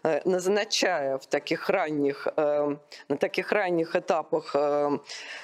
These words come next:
э, иммуноонкологические препараты, тоже всё-таки должны помнить о том, что, ну, как минимум у десяти процентов пациентов мы встретимся с выраженными иммунопосредственными нежелательными явлениями.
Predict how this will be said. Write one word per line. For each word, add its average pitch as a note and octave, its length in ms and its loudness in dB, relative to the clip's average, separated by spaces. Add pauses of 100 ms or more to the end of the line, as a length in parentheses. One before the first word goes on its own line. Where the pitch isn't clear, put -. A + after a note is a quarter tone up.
(160)
э, D#3 380 2
иммуноонкологические F3 1040 0
препараты, F#3 560 0
тоже G3+ 300 0
всё-таки F3 360 -2
должны E3 460 0
помнить G3+ 600 0
о E3 200 2
том, G3+ 280 2
что, F3 360 0
ну, F3 180 2
как E3+ 220 0
минимум F#3 460 2
у D#3+ 40 0
десяти D#3+ 420 -2
процентов D#3+ 640 0
пациентов G3+ 540 -2
мы E3 180 -2
встретимся G3 720 -2 (260)
с F#3 400 2
выраженными F3+ 800 2
иммунопосредственными D#3 1040 0
нежелательными D#3+ 640 0
явлениями. D#3 720 0